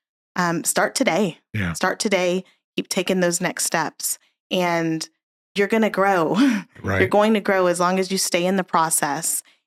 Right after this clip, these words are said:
Speaker 1: And if you do have those times where you stay, stray away a little while, that's why you've gotta have somebody else with you.
Speaker 2: Right.
Speaker 1: That's why you have someone holding you accountable.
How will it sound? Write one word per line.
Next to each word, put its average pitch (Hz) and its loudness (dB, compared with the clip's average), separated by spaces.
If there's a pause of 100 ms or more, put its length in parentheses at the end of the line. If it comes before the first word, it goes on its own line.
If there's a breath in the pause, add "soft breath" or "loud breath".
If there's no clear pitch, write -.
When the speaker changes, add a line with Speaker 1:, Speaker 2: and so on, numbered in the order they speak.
Speaker 1:
And 202 0 (400)
if 240 -2
you 254 4
do 254 2
have 240 0
those 233 2
times 240 0
where 202 2
you 220 0
stay, 226 -2
stray 220 0
away 220 2
a 220 2
little 214 2
while, 202 0
that's 208 0
why 240 0
you've 233 0
gotta 202 2
have 190 0
somebody 185 -2
else 170 -4
with - -6
you. 160 -4 (140 soft breath)
Speaker 2:
Right. 98 -4
Speaker 1:
That's 95 0
why 180 4
you 190 0
have 185 0
someone 180 0
holding 175 0
you 165 0
accountable. 170 -2